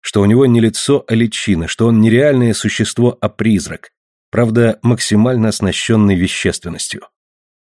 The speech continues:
Я мысленно одернул себя. Удивительность — родовой признак аранов. Тайна Оана не во внешнем облике, она глубже, она грозней.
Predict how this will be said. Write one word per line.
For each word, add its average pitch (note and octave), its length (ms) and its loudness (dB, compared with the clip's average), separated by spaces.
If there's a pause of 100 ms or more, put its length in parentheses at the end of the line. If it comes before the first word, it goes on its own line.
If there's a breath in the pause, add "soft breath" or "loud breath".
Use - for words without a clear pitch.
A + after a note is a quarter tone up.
(100)
Я G2 140 0
мысленно A#2 540 2
одернул F#2 560 -4
себя. - 380 -12 (760)
Удивительность — C#3+ 1000 0
родовой G#2+ 460 2
признак A2+ 520 0
аранов. G2+ 560 -2 (560)
Тайна C#3 440 2
Оана C3 360 0
не A#2+ 160 2
во A2 100 2
внешнем B2 540 0
облике, F#2+ 440 -2
она F#2+ 200 0
глубже, E2+ 560 -2
она F2 160 -2
грозней. E2+ 720 -2